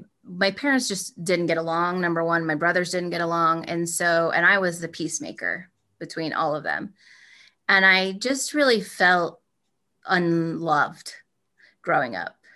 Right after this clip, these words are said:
Um, they didn't have any idea. They didn't know what they were doing. They didn't know that that was affecting me, but I had started to think about suicide. And so when I was in seventh grade, I was a cheerleader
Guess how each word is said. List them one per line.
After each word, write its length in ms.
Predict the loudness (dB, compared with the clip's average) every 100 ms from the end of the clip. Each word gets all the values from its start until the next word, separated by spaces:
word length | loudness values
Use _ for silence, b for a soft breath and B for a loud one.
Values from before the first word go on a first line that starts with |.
| b b _ 2
Um, 380 | 6 6 6 2
they 160 | 4 6
didn't 240 | 6 4
have 300 | 2 2 2
any 240 | 0 -2 -2
idea. 640 | -2 -4 -2 -2 -2 -6 -4
They 160 | 2 4
didn't 240 | 4 4
know 160 | 2 2
what 140 | 2
they 120 | 0
were 120 | 0
doing. 400 | 0 0 0 0
They 160 | 0 0
didn't 200 | 0 0
know 220 | 2 2
that 140 | 0 0
that 180 | 0
was 160 | 0 -6
affecting 500 | -4 -4 -4 -4 -4
me, 200 | -4 -2
but 180 | -2 2
I 340 | 2 4 0
had 180 | -4 -4
started 300 | -2 0 -2
to 80 | -6
think 220 | -6 -4
about 300 | 0 0 0
suicide. 560 | -6 -8 -8 -8 -8 -12 _ _ b b b b b _ 0
And 240 | 2 2
so 320 | 4 6 6
when 100 | 6
I 200 | 6 6
was 400 | 4 2 0 -8 -6
in 180 | -6
seventh 380 | -4 -4 -6 -6
grade, 280 | 0 2 4
I 80 | 2
was 120 | -2
a 60 | -8
cheerleader 760 | -2 0 0 -2 0 0